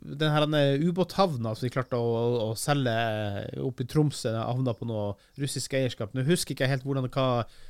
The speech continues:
saken landet på der til slutt, om det var noe vi fikk tilbake, eller hvordan det var der. Det husker jeg ikke, men, eh, det gjelder å følge med, for all del, altså. Og samme gjelder jo også når det gjelder investeringer, eh, å følge med, som jeg nevnte så vidt innom her da.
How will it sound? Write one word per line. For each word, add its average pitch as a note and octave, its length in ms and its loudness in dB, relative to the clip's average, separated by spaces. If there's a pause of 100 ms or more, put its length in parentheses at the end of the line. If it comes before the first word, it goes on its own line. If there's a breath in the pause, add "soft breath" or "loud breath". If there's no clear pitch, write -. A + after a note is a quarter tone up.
saken D3+ 400 2
landet E3 160 2
på A#2 160 -2
der A2 80 -2
til A#2+ 160 -6
slutt, D#3 240 -2
om G#2+ 80 -6
det A2+ 120 -2
var C3 120 0
noe A2+ 120 -2
vi A2+ 80 -4
fikk - 200 -8
tilbake, C3 380 -2
eller G#2 100 -6
hvordan - 220 -8
det C3 80 0
var B2 100 0
der. G2+ 160 -4
Det A#2 160 -2
husker D#3 240 -4
jeg G2+ 80 -10
ikke, A2+ 160 -10
men, A#2 160 -4
eh, A#2 280 -2 (800)
det C3 160 0
gjelder D3+ 160 4
å D3+ 80 2
følge C#3 240 0
med, C3+ 160 0
for - 160 -6
all C3 160 0
del, C3+ 240 2
altså. - 220 -10 (580)
Og F#3 120 0
samme A#3 280 8
gjelder G#3 220 10
jo G#3+ 80 6
også G3 180 6
når F3+ 140 4
det F3 80 6
gjelder F#3 180 6
investeringer, E3 840 6
eh, C3+ 500 4
å B2+ 80 2
følge D3 320 2
med, C#3 160 4
som - 160 -6
jeg C3 60 0
nevnte C3 260 -2
så - 80 -4
vidt C3+ 400 -2
innom C3+ 240 0
her A#2+ 160 2
da. A#2 140 2